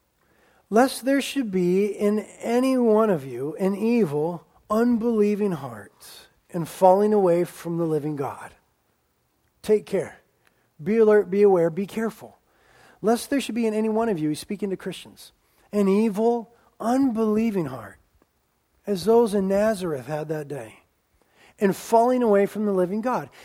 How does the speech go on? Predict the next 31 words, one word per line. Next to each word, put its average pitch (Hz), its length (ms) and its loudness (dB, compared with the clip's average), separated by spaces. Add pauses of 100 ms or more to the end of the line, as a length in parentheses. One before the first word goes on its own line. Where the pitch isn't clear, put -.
(140)
Rather, 262 320 0
in 202 80 -2
verse 208 240 -4
thirteen, 233 300 -4 (200)
"But 262 180 6
encourage 285 840 -2
one 226 180 0
another 208 360 0
day 190 240 -4
after 185 340 -6
day, 165 220 -6 (240)
as 202 200 0
long 320 480 4
as 269 200 -4
it 254 100 -4
is 240 140 -4
still 285 500 -2
called 247 460 -4
today, 208 440 2
lest 262 320 -4
any 285 360 0
one 262 340 2
of 240 100 -2
you 233 160 0
be 208 140 0
hardened 254 600 -2 (280)
by 208 140 -2
the 190 120 -6
deceitfulness 220 1160 -8
of 202 120 -8
sin." 139 460 -14